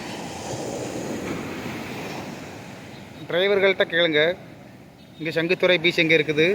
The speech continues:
நீ அவங்க உங்களை கூட்டு வந்துருவாங்க. இங்க அப்படி இல்ல, "நாகர்கோவில் வந்து தான் நாங்க வருவோம், பஸ்ல வரணும், இல்ல கார் இருக்கு" அப்படின்னு சொன்னா நாகர்கோவில்ல இருந்து மேல கிருஷ்ணன்புதூர் அப்படிங்கிற ஒரு ஏரியா இருக்கு, அங்க வந்தா போதும். அங்க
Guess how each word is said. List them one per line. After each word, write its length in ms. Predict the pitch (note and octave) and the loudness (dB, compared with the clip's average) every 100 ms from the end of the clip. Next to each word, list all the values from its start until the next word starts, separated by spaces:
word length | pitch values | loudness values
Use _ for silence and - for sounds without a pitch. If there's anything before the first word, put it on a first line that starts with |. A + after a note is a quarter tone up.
| F3+ | 2
நீ 60 | D#3+ F#3+ - - - - - - - - - - | 0 -2 -8 -18 -18 -18 -18 -18 -18 -18 -14 -8
அவங்க 240 | C#3 D#3+ E3 | -4 0 2
உங்களை 180 | D#3 D3+ | 0 0
கூட்டு 200 | C3+ B2+ | -2 0
வந்துருவாங்க. 400 | C3+ B2+ B2+ B2 C#3 E3 - - - - - - - - - - - - D#3+ | 2 2 2 2 -2 -4 -8 -14 -14 -12 -10 -8 -8 -6 -6 -6 -6 -2 2
இங்க 120 | F3 E3 | 4 4
அப்படி 220 | - G#3+ G#3 | 4 4 6
இல்ல, 140 | G3 G3+ F3 C#3+ D#3 | 6 8 8 6 6
"நாகர்கோவில் 680 | F#3+ - G3+ G3 F#3+ F#3 | 6 4 4 6 6 4
வந்து 180 | F3+ F3+ F3+ | 2 2 2
தான் 140 | G3 F3+ | 2 2
நாங்க 140 | F3 E3+ | 2 2
வருவோம், 340 | E3 F3 D3 | 2 0 0
பஸ்ல 300 | D3 - F#3 E3+ | 0 0 2 4
வரணும், 400 | D#3 D#3+ E3+ E3 D#3 | 4 2 4 4 4
இல்ல 120 | E3 E3 D#3 | 2 2 4
கார் 260 | D#3+ F3 E3 | 4 4 0
இருக்கு" 240 | D3+ E3 | 0 0
அப்படின்னு 240 | D3+ D3 C#3+ | 2 0 0
சொன்னா 200 | E3+ D#3 | 2 4
நாகர்கோவில்ல 540 | F3+ F#3 - E3 D3+ D3 | 4 2 0 2 2 2
இருந்து 200 | E3 A#3 - - - - - - - - D3+ | 0 -2 -4 -20 -20 -20 -18 -16 -16 -6 0
மேல 220 | G3 G#3+ - | 2 2 -2
கிருஷ்ணன்புதூர் 680 | - G3 F3 D3+ D#3+ B2 - - - D3+ | -2 2 4 4 4 2 0 -18 -8 -4
அப்படிங்கிற 320 | D3 E3 D#3 D#3 | 0 4 6 8
ஒரு 120 | D3 D3 C#3+ C3+ C3 C#3+ | 8 10 8 6 4 4
ஏரியா 180 | D3 D3 | 6 6
இருக்கு, 180 | B2+ - - | 4 0 0
அங்க 160 | D3 E3 | 2 4
வந்தா 220 | C#3 C#3 C#3 B2 | 4 6 4 4
போதும். 220 | C#3 D3+ | 2 4
அங்க 160 | C#3+ | 4